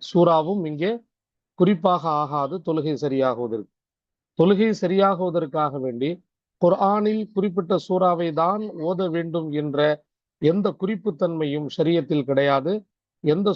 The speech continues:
சூறாவை வேண்டுமானாலும் ஓதலாம். ரெண்டாவது,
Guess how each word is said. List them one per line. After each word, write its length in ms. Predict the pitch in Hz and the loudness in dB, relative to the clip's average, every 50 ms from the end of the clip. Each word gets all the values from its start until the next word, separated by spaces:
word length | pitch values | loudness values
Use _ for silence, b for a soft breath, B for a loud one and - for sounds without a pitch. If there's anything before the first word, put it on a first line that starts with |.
| - | 0
சூறாவை 440 | 190 185 185 180 170 165 156 160 156 | -2 0 0 0 0 0 -2 -4 -4
வேண்டுமானாலும் 840 | 143 151 151 151 147 151 143 143 139 135 135 131 127 123 127 127 143 151 _ - | -4 -4 -4 -4 -4 -4 -2 -2 -2 -2 -2 -2 -2 -2 -4 -6 -8 -12 _ -4
ஓதலாம். 680 | 143 135 139 127 127 123 120 120 123 127 123 113 107 104 107 - _ _ _ _ _ _ _ _ _ _ _ _ _ _ 147 | 0 0 2 2 2 2 2 2 2 2 0 0 -4 -8 -14 -20 _ _ _ _ _ _ _ _ _ _ _ _ _ _ 2
ரெண்டாவது, 440 | 160 196 202 233 233 226 185 185 | 4 6 6 6 6 6 4 4